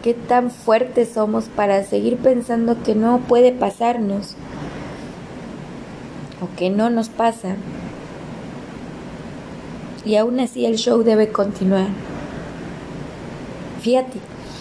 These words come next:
O sea, me quedo pensando en de, a ver, sí, está pasándole a alguien muy querido,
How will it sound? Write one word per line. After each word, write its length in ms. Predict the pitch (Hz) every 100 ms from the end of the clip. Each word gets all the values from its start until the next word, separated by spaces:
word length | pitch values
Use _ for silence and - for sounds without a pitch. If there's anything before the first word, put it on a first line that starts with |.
| - - - -
O 80 | 233
sea, 360 | 262 247 247 - 196
me 140 | 240
quedo 280 | 240 277 294
pensando 500 | 285 247 240 247 247
en 80 | 233
de, 200 | 226 226 - - - -
a 100 | 226
ver, 260 | 277 269
sí, 400 | - 269 262 233 -
está 320 | 220 - 233
pasándole 760 | 294 285 262 294 294 240 220 - - - - - - -
a 240 | 185 190
alguien 520 | 233 269 233 233 226 233 - - -
muy 240 | 202 233
querido, 640 | 247 - 247 226 226 233 247